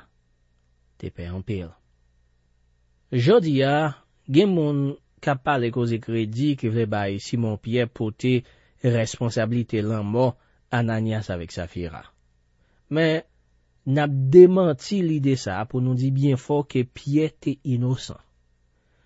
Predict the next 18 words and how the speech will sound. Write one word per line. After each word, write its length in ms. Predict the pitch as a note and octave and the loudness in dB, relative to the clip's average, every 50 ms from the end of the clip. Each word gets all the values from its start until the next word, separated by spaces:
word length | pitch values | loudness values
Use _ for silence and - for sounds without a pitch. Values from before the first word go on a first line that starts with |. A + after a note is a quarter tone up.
| _ _ - | _ _ -4
Pwobableman, 840 | - E3+ E3 D#3+ - A3+ G3+ F#3 F3+ F3 D#3+ D#3+ F3 G3+ G3+ F#3+ F3+ _ _ _ _ _ _ _ _ _ _ - | -2 0 2 2 2 2 2 2 2 2 2 2 2 2 2 0 -2 _ _ _ _ _ _ _ _ _ _ -10
Pyè 300 | - D3+ D3+ F3 G#3 G#3+ - | -6 -2 2 4 4 4 4
te 220 | - - F3 F3 - _ - | 4 4 2 2 2 _ 4
osi 460 | G#3+ G3 F#3 F3 - - - G#3 G3 F3 | 6 6 6 4 2 -4 -4 -4 -4 -4
sezi 800 | - - - - A3 G3+ D#3 D3 C#3 C3 B2+ C3+ D#3 G#3 G#3+ F#3 | -4 -6 -4 0 0 2 2 2 0 0 0 0 0 0 -2 -4
ke 160 | - - E3 E3 | -4 -2 0 2
lòt 260 | D#3 D3+ D#3 D#3+ - | 2 2 2 2 0
moun 220 | D3 B2+ A#2+ A#2 A#2+ | -2 -2 -2 -2 -2
yo 140 | B2+ C3+ C#3 | -2 -2 -4
ki 100 | - - A#2+ | -4 -4 -2
te 100 | B2 A2 | -2 -2
nan 160 | A2 G2+ G2+ | -4 -4 -6
asanble 380 | - - B2+ A2+ G#2+ G2 F#2 F#2 | -6 -4 -4 -4 -4 -4 -4 -2
a 160 | G#2 A#2+ B2 A2+ - _ _ _ _ _ _ - | -2 0 -2 -2 -4 _ _ _ _ _ _ 0
lè 140 | C3 C3 B2+ | 0 2 2
l 60 | B2 A2+ | 2 2
te 120 | - C3+ B2 | 2 0 2
wè 160 | A#2+ A#2 | 2 0